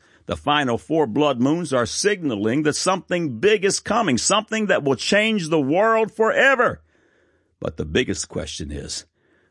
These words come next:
are we watching and listening? End of quotes. God Said, Man Said has published several powerful features concerning God's commandment to man to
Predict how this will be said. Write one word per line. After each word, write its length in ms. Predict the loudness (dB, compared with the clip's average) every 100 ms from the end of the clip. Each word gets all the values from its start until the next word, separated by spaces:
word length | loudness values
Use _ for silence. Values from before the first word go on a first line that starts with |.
| -8
are 200 | -2 0
we 120 | 0
watching 560 | 0 -2 -2 -4 -6 -6
and 100 | -4
listening? 520 | -4 -4 -16 -20 -20 _ _ _ _ _ _ _ -8
End 240 | -4 -4
of 140 | -8 -12
quotes. 440 | -8 -8 -10 -20 _ _ _ _ _ _ _ _ _ _ _ _ -20 _ _ 0
God 200 | 2 2
Said, 280 | 2 2 2
Man 240 | 2 2
Said 240 | 0 0
has 220 | 0 0 -2
published 520 | -2 0 0 -2 -4
several 420 | -2 -2 -2 -6
powerful 580 | -4 0 0 0 -4 -8
features 480 | 0 0 0 -6 -8
concerning 540 | -10 -6 -2 0 0
God's 320 | 0 0 -2
commandment 580 | -4 -4 0 0 -2 -4
to 100 | -4
man 380 | -2 0 0 -2
to 200 | -2 -4